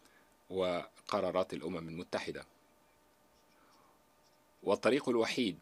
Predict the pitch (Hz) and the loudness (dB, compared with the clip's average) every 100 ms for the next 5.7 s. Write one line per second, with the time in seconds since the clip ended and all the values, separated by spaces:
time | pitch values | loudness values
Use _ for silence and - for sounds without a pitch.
0 | - - 101 98 95 - 98 92 92 90 | -14 -8 -6 0 0 2 2 2 0 2
1 | 104 90 82 82 82 110 120 131 160 - | 2 0 -4 -2 2 2 2 -2 -4 -4
2 | 98 123 101 87 92 120 87 85 101 - | 4 4 4 -2 -2 -2 -6 -6 -6 -4
3 | 92 101 117 - 92 90 - 95 98 85 | -2 -2 -2 -2 -2 -2 -2 0 0 -2
4 | 80 101 82 85 - 82 - 92 92 85 | 0 0 -2 -6 -8 -6 -4 -2 -4 -6
5 | 82 78 - 82 120 120 147 | -10 -10 -10 -4 -2 0 -2